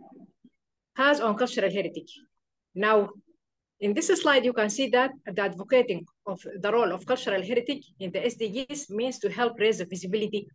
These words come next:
of cultural heritage sustainable development debates. This includes communicating and advocating the role of heritage at global, at national, and local levels of policy and practice, as well as with academia.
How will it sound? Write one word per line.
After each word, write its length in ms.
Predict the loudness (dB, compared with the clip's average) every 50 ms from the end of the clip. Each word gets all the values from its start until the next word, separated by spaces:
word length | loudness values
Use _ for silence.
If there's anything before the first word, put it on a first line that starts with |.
| _
of 100 | -16 -8
cultural 340 | -6 -6 -4 -2 -2 -2 -2
heritage 380 | -2 -2 -2 -4 -4 -6 -10 -12
sustainable 540 | -12 -14 -8 -6 -4 -4 -2 -2 -2 -4 -4
development 580 | -4 -4 -2 -2 -2 -2 -2 -4 -4 -4 -6 -6 -4
debates. 540 | -4 0 2 2 2 2 0 -6 -12 -14 _ _ _ -20 -20 -20 -20 -20 -16 -2
This 240 | 2 4 4 4 2
includes 420 | 0 0 0 2 2 2 2 2
communicating 720 | 2 0 0 2 2 0 0 2 4 4 6 6 4 2 0 -4 _ _ _ _ _ _ _ _ _ _ _ _ _ 0
and 300 | 2 2 4 2 0 -2 -6
advocating 760 | -8 -6 -6 -8 0 4 4 4 4 4 2 -2 -2 -4 -10 -12 -16 -20 -20 -20 _ _ _
the 140 | -4 0 4
role 240 | 6 6 6 6 4
of 140 | 0 -4 -2
heritage 360 | 2 2 2 2 2 -2 -4
at 180 | -4 -8 -6 -4
global, 400 | -2 0 2 2 2 2 0 -2 -4 -6 -10 _
at 140 | -10 -10 -10 -8
national, 400 | -8 -8 -6 -6 -4 -4 -2 -2 -4 -4 -4
and 180 | -4 -2 -2 0 2
local 280 | 2 2 2 2 0 0
levels 380 | 0 0 0 -2 -2 -4 -6
of 160 | -12 -14 -6 _
policy 540 | 0 0 0 -2 -4 -8 -8 -8 -8 -8 -10 _ _ _ _ _ _ -2
and 180 | -2 -2 0
practice, 540 | 0 -2 -2 -4 -6 -10 -12 -12 -14 -16 -20 _ _ -20 _ _
as 180 | -2 0 4 6
well 160 | 6 6 6 6
as 200 | 4 2 2 2
with 240 | 2 0 0 0 -6 -14 _ -10
academia. 540 | -4 -2 2 2 4 2 2 0 -2 -6